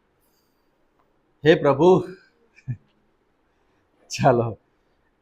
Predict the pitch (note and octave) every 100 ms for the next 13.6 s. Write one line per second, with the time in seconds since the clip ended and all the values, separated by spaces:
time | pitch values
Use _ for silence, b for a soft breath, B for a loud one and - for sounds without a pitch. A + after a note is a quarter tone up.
0 | - C3+ D#3 D#3+ D#3 D#3 D#3+ D#3 D#3 D3+
1 | D3+ D3 C#3 C#3+ D3 D#3 - E3 F3 G3
2 | F#3+ E3 E3+ D#3+ D#3 C#3 - - - -
3 | _ _ _ _ _ _ _ _ _ _
4 | _ _ _ _ _ C#3+ E3 F3 D#3 C#3+
5 | C#3+ B2+ C3 - - - _ _ _ -
6 | D3+ D#3+ D#3+ D3+ F3 F#3 F#3 D#3+ D#3+ D#3
7 | D3 - D#3+ D#3+ D#3+ E3 - E3 F3+ -
8 | D3+ D3 C#3+ C#3 C3+ D#3 E3+ F3+ D3 D3
9 | C#3+ C3+ C3 - A2+ G#2 - _ _ _
10 | _ _ - C3 C#3 D3 D#3 D#3+ - -
11 | - B2+ C3 C#3 D3+ - B2 B2+ B2 A#2
12 | B2 A#2+ B2+ C#3 C#3 C#3 C#3 C#3+ D3+ D3
13 | C#3 C#3 C3+ C3+ C3+ C#3